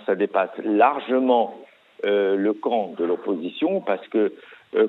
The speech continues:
comme tous les sondages le prouvent, la majorité du peuple israélien se dresse contre ce funeste projet. Et, et il s'agit de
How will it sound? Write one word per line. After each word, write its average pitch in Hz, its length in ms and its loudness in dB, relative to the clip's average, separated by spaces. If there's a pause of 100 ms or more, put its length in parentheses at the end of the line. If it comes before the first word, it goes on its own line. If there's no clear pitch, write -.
comme 110 240 4
tous 202 180 -2
les 175 200 6
sondages 110 400 0
le 101 120 0
prouvent, 220 520 0 (600)
la 120 200 4
majorité 160 760 4
du 110 140 -2
peuple 214 380 2
israélien 165 680 0 (100)
se 143 80 2
dresse 151 480 4 (460)
contre 135 460 2 (100)
ce 131 100 2
funeste 127 640 0
projet. 95 420 -2 (580)
Et, 135 440 4
et 123 140 0
il 123 220 0
s'agit 165 460 2 (300)
de 113 340 4